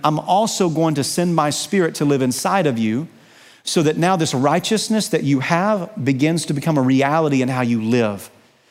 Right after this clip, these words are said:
So eyes right here just for a second. You say, "We use the word sanctification a lot in church, and, and most of us don't know what that word means." Sanctification is simply this. Now check this out. It is the righteousness that you have already been given in Christ,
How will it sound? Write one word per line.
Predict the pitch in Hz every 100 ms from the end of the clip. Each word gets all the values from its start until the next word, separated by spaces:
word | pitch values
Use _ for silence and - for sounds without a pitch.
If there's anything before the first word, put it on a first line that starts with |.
| _
So | - -
eyes | 185 214
right | 214
here | 196
just | 170 -
for |
a | 151
second. | 139 120
You | 139
say, | 180
"We | 160 196 185 160 208
use | 226
the | 208
word | 185
sanctification | - 190 156 139 - 165 - 135
a |
lot | 131 131 120 - - - - -
in | 143 135
church, | - 143 131
and, | 123
and | 143 143
most | 196 -
of | 165
us | -
don't | 156
know | 147
what | 143 139
that | -
word | 127 120
means." | 120 117 107 - - -
Sanctification | - - 220 226 262 240 - 185 - 147
is | 135
simply | 160 - 143
this. | 117 -
Now |
check | - 151 151
this | -
out. | 120 95 - - _ _ _ _ _ _ _ _ _
It | 180 180
is | 160 120
the | 151
righteousness | 131 139 165 226 - 254 - 240 247 -
that | 190 170
you | 151 170
have | 156 135 -
already | 160 190 202 202 190
been | 151 135
given | 147 165 196
in | 214
Christ, | - 127 113 151 -